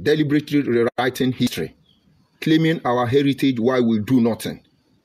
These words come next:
I cannot imagine why the most intelligent people on earth, why the most brilliant today, we are never ignorant. We know how they function. That is the same pattern they are trying to use.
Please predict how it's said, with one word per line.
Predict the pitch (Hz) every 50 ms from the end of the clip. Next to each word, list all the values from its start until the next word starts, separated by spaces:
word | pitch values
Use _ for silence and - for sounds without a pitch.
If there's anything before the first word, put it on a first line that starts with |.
| _ _ _ _ _ _ _ _ _ _ _ _ _ _ -
I | 104 117
cannot | - - 202 208 202 185 180 175 -
imagine | - 135 135 147 151 143 139 160 156 139
why | 131 151 151 151
the | 143 135
most | 117 117 131 156 156 - 131
intelligent | 117 117 - 139 135 135 127 147 147 135 123
people | - 131 117 - 131 120 113
on | 107 98 -
earth, | 113 123 147 156 - - _ _ _ _ _ _ _ -
why | 107 117 120 117
the | 123 127
most | 127 139 165 151 - 104 98
brilliant | 127 156 160 - _ -
today, | 87 - 98 85 - _ _ _ _ _ _ _ _ -
we | 127 127 160 180
are | 196 196 170 196 -
never | 233 247 180 208 214 202
ignorant. | - 214 220 220 202 196 180 - - - - - - - 139 - -
We | 147 139
know | 135 156 170 156
how | 120 131 151 - - 139 143
they | 135 110 110 - - - _ -
function. | - 117 107 - - - - - _ _ _ _ _ _ _ _ _ _ _ _ - -
That | 131 143 147 139
is | 127 -
the | - 104 104
same | - - 123 117 113
pattern | 123 - _ - - - 107 107
they | 98 98
are | 95
trying | - - 98 92 92 92
to | 82
use. | 85 82 - - - -